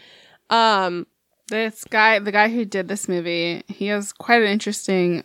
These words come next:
Speaker 2: amount of movies he's done, including the Incredible Hulk two thousand eight one. He's doing the new Fast and the Furious movie. He also
Speaker 1: Who is
Speaker 2: did,
Speaker 1: it?
Speaker 2: um, Louis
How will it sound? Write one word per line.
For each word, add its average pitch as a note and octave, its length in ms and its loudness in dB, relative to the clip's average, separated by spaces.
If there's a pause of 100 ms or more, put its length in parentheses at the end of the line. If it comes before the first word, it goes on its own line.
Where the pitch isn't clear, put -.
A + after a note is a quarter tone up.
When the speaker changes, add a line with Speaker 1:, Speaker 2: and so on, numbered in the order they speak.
(140)
Speaker 2:
amount F#3+ 420 0
of F#3 260 -6
movies F#3 400 -2
he's F#3 180 -6
done, F#3 160 0
including B3+ 420 6
the G#3 80 6
Incredible F#3 360 2
Hulk F3+ 300 -2
two A3+ 120 -2
thousand F3 320 2
eight G#3 180 -2
one. E3 240 -6 (520)
He's A3 200 -2
doing A3+ 340 2
the G3+ 60 0
new G#3+ 200 0
Fast G3+ 320 0
and F#3+ 100 -6
the - 20 -10
Furious E3+ 380 -4
movie. D#3+ 420 -6 (320)
He A3 380 0
also G#3+ 240 0
Speaker 1:
Who F4 60 4
is E4+ 100 4
Speaker 2:
did, F#3+ 140 2
Speaker 1:
it? - 600 -12
Speaker 2:
um, G3+ 600 0 (880)
Louis A#3+ 600 2